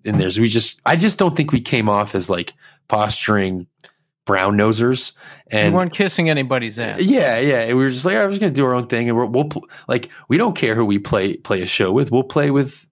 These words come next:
Speaker 1: anybody. And I think that that made us a little bit more readily available. So it was a little bit of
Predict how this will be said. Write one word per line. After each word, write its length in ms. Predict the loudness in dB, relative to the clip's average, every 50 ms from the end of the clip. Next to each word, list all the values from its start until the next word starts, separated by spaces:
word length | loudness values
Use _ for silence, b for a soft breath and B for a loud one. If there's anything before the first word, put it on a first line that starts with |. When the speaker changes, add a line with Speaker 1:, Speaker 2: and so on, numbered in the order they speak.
| _
Speaker 1:
anybody. 640 | -2 0 2 2 2 2 0 -2 -6 -6 -6 -8 -6
And 120 | -4 -4 -2
I 120 | -2 -4
think 220 | -4 -4 -4 -2
that 160 | -2 -4 -2 -2
that 200 | -2 -2 -2 -2
made 160 | -2 0 0
us 160 | 0 -2 -2
a 80 | 0 0
little 220 | 2 2 2 2
bit 140 | 0 -2 -2
more 580 | -4 -4 -2 0 0 0 0 0 -2 -4 B B B B -20 B _ -4
readily 320 | -2 -2 -2 -2 -2 -2
available. 800 | -4 -2 0 2 2 4 4 2 2 0 0 0 0 0 0 -2
So 220 | -2 -2 -2 0
it 40 | 0
was 140 | 0 0 0
a 40 | 2
little 240 | 2 0 0 0
bit 160 | 0 0 -2 -2
of 240 | -2 -4 -6 B